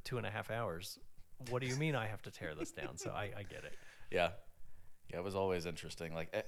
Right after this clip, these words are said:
Speaker 2: I, I think high school, college, everybody made fun of me for that. And of course, then, like, you know, a s-,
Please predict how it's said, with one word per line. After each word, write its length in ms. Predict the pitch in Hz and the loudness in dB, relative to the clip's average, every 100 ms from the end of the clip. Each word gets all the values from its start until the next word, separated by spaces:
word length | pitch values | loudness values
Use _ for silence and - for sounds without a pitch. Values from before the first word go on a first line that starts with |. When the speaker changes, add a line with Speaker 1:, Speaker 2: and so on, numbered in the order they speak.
| 113 | -2
Speaker 2:
I, 60 | |
I 20 | |
think 300 | 120 135 92 | -2 -2 -4
high 240 | - 110 113 | -4 0 0
school, 260 | - 104 90 | 0 -2 0
college, 400 | 95 90 85 78 | 6 8 6 2
everybody 380 | 82 80 78 | 0 2 0
made 180 | 73 76 | 0 -2
fun 140 | - 76 | 0 -2
of 60 | |
me 80 | 71 | -4
for 120 | 65 | -2
that. 120 | 73 69 | 0 0
And 100 | 76 | -2
of 80 | |
course, 220 | - 87 - | 0 0 4
then, 220 | 82 78 | 4 4
like, 220 | 76 71 - - - - | 2 -2 -6 -14 -6 -2
you 40 | 76 | 0
know, 140 | 73 - | -2 0
a 40 | |
s-, 280 | 80 - - | 0 2 2